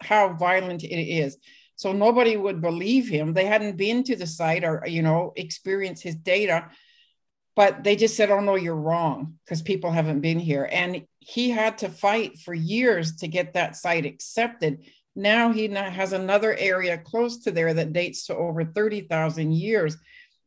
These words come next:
But he, you know, he had, he lost all of his funding and he had to fight to get it back. And that's not right. We're supposed to be archaeologists. We're supposed to study the history of humans,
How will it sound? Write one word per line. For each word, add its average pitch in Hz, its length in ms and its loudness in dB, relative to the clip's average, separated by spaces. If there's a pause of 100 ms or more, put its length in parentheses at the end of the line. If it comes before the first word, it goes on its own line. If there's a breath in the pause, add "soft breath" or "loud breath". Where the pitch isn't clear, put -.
(100)
But 214 140 6
he, 262 480 2 (140)
you 214 160 -2
know, 190 340 0 (160)
he 247 280 -4
had, 220 320 0 (140)
he 220 200 0
lost 208 420 4 (260)
all 185 220 2
of 214 100 0
his 247 380 -6 (400)
funding 277 460 -6 (400)
and 202 120 -2
he 220 80 0
had 208 220 -2
to 208 80 -4
fight 196 360 -10
to 202 100 -10
get 208 180 -2
it 160 140 -2
back. 214 360 -2
And 202 160 -2
that's 254 220 0
not 285 240 2
right. 240 240 2
We're 262 120 0
supposed 285 480 -4
to 247 200 2 (640 loud breath)
be 240 200 4
archaeologists. 220 800 2
We're 190 140 -6
supposed 208 460 -4
to 196 100 -4
study 214 600 2
the 185 120 -2
history 196 540 -4
of 160 140 -2
humans, 175 720 -4